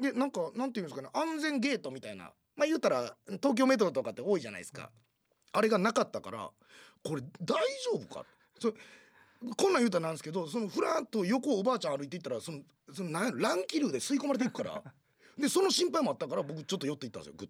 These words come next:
と。で、それでゲラゲラ笑ったっていう思い出ありますね。いや、ピンクちゃん、ありがとうございます。ほんまにめっちゃ嬉しい。まだあるの？なんか三つって言ってましたもんね。嬉しいな。じゃあ、次の、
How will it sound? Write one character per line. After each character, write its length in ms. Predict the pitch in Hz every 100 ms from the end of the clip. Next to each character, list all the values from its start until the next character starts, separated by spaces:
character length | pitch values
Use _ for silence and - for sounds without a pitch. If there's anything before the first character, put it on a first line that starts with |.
| -
と。 160 | 71 _ _ _ _ - - _ _
で、 140 | - 285
そ 120 | 294
れ 100 | 285
で 260 | 247 285 -
ゲ 160 | 147
ラ 80 | 160
ゲ 80 | 139
ラ 80 | 117
笑 200 | 120 104
っ 20 |
た 160 | -
っ 80 | 220
て 80 | -
い 60 | 107
う 80 |
思 120 | 117 117
い 40 |
出 100 | 107
あ 40 |
り 60 | 92
ま 80 | 90
す 100 | 92
ね。 200 | 120 90 _ _ _ _ -
い 40 |
や、 80 | 190 - - - -
ピ 120 | 269
ン 100 | 277
ク 80 | 220
ち 80 | 220
ゃ 60 |
ん、 40 | 202
あ 40 |
り 60 | 220
が 80 | 254
と 80 |
う 40 | 262
ご 60 |
ざ 80 | 233
い 20 | 247
ま 60 |
す。 60 | 208
ほ 60 |
ん 200 | 208 226
ま 60 | 226
に 80 | 214
め 80 | 190
っ 20 |
ち 100 | -
ゃ 20 |
嬉 180 | 220 240
し 40 | 180
い。 80 | 123 _ _ _ - _ _ -
ま 140 | 143
だ 200 | 190 202
あ 40 | 113
る 120 | 104
の？ 240 | 82 - - _ _ _ -
な 100 | 202
ん 40 |
か 80 | 208
三 180 | 196 302
つ 140 | - 220
っ 20 |
て 60 | -
言 100 | 160
っ 20 |
て 60 |
ま 80 | 151
し 20 |
た 80 | 139
も 80 | 113
ん 40 |
ね。 180 | 101 101 - _ _ _ _ - -
嬉 200 | - 165
し 60 | 156
い 20 | 135
な。 300 | 117 87 64 _ _ _ _ _ _ _
じ 100 | 123
ゃ 40 | 135
あ、 80 | - _
次 220 | - 202
の、 240 | 220 214